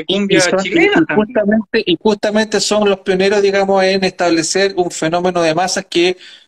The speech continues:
Speaker 1: termina conduciendo a, al desarrollo de cumbias con vertientes nuevas y frescas,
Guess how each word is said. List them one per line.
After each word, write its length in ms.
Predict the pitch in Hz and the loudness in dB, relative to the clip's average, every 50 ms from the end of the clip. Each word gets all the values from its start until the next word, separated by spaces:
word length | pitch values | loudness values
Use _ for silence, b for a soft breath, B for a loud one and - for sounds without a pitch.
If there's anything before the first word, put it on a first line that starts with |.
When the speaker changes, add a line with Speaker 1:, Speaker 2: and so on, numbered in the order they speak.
| B - | B -6
Speaker 1:
termina 340 | 160 151 165 185 196 185 180 | -2 0 0 2 2 0 0
conduciendo 680 | 175 170 165 165 160 - 185 185 185 185 190 190 180 | 0 0 0 0 -2 0 0 0 2 2 2 2 2
a, 460 | - 160 160 170 170 170 175 - - - | 2 2 2 2 2 0 0 -4 -8 -6
al 160 | - 156 156 | -4 -2 -2
desarrollo 480 | 156 160 156 - 156 151 175 185 185 180 | 0 -2 -2 0 0 0 2 2 2 2
de 120 | 170 160 165 | 0 0 0
cumbias 580 | 175 185 185 185 185 196 196 190 185 185 - _ _ _ _ _ _ _ _ _ | 0 0 0 2 2 2 2 2 0 -2 -8 _ _ _ _ _ _ _ _ _
con 200 | - 151 147 143 | -4 -4 -2 -2
vertientes 500 | 147 147 - - 190 190 - 180 160 165 | -4 -4 -2 -2 -2 -2 -2 -4 -4 -2
nuevas 340 | 180 208 220 220 220 214 | 0 0 2 2 2 0
y 60 | 214 208 | -2 -4
frescas, 500 | - - 247 262 262 262 - 147 - | -4 -4 -4 -4 -4 -4 -6 -6 -8